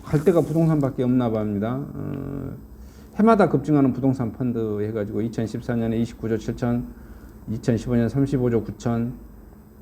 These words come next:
이천십육 년에 사십칠 조 천육백, 에, 어, 이제 해외, 해외네, 해외. 지금 읽어준 게 해외입니다. 어, 아니, 총 합쳐서, 해외, 국내 다 합쳐서입니다.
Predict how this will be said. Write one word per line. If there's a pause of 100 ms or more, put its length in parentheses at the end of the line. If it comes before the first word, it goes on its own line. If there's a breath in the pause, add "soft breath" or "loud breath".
이천십육
년에
사십칠
조
천육백,
에, (960 loud breath)
어, (3500)
이제
해외,
해외네,
해외.
지금
읽어준
게
해외입니다.
어,
아니,
총
합쳐서,
해외,
국내
다
합쳐서입니다.